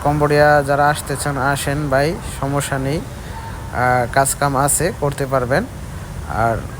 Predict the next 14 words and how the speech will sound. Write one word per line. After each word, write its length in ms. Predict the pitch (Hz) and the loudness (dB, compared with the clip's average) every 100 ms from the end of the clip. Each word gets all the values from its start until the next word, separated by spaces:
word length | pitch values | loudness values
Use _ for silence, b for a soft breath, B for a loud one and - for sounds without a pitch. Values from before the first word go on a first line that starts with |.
| - | 0
<clears throat> 320 | 147 143 131 | 0 0 0
যার 160 | 127 143 | 2 2
মাধ্যমে 360 | 147 147 151 | 2 2 2
আসেন, 280 | 151 160 160 | 2 2 -2
একটু 160 | 147 147 | -2 0
দেখে 300 | 143 143 135 | 0 0 -2
শুনে 260 | 147 143 | 0 0
বুঝে 320 | 135 139 135 | 0 0 4
আসবেন। 360 | 139 135 131 156 214 - - - - - - - - - - | 4 2 0 -2 -2 -8 -10 -10 -10 -10 -10 -10 -10 -8 -4
এ-, 600 | 127 135 143 147 151 139 | 2 4 4 6 4 4
এটা 180 | 147 151 | 2 2
হচ্ছে 180 | 151 | 2
কম্বোডিয়ার 560 | 147 160 156 151 156 156 | 2 2 4 4 6 6
শহর 460 | - 156 143 151 | 2 0 4 4